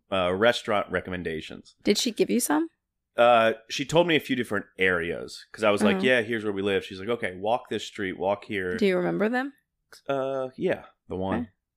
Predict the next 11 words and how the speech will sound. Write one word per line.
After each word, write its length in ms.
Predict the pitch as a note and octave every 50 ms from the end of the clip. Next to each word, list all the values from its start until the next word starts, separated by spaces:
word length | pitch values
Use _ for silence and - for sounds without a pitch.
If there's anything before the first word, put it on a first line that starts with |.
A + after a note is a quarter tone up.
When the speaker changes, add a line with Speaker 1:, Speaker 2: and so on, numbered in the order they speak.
| _ _ _ _ _
Speaker 2:
What 140 | - A3+ F#3+
was 140 | - A3 G3+
the 80 | A3 F#3
one? 320 | F#3 F3+ E3+ - A3 A#3 _ _ _ _ _ -
Speaker 1:
Court 320 | - - A2+ A#2+ - -
Street. 380 | - - - - B2+ C3+ D3+ - _ -
Speaker 2:
Oh, 140 | - G3+ - - -
that 120 | - D#3+ A2
we 120 | E3 E3+
were 140 | F#3 F#3 -
at? 320 | D3 D#3+ E3 G3 G#3+ -